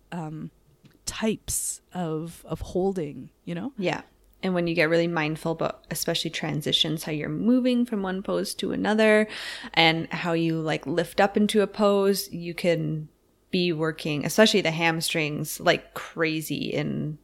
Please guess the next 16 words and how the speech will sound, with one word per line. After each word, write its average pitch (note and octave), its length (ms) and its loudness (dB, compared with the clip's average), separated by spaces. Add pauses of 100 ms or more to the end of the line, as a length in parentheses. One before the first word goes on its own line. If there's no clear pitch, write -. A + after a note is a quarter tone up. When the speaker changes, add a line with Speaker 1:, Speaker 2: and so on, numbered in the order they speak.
(120)
Speaker 1:
Mm. F3+ 360 -8
Speaker 2:
ways C#3+ 320 -2
that D3 200 -2
you D3 380 -4 (100)
don't D3+ 240 -4
usually D3 440 -4
think D#3 260 -4
that - 140 -6
you D3 160 -4
are. D3 280 0 (220)
Um, F#3 240 4
and F#3 140 2
then E3+ 120 2
you E3 80 4
can E3 160 -2
also D3 800 0